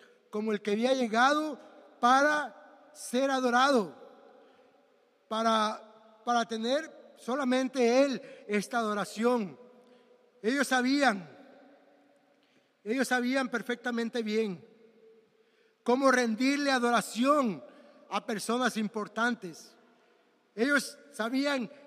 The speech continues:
qué tipo de regalos, ¿ok?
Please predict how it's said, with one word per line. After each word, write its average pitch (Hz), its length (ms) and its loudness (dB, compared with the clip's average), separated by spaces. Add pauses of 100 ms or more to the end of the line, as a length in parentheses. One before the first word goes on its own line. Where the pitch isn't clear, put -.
(120)
qué 277 160 4
tipo 294 420 -4
de 262 120 2
regalos, 233 840 0 (1040)
¿ok? 185 180 -8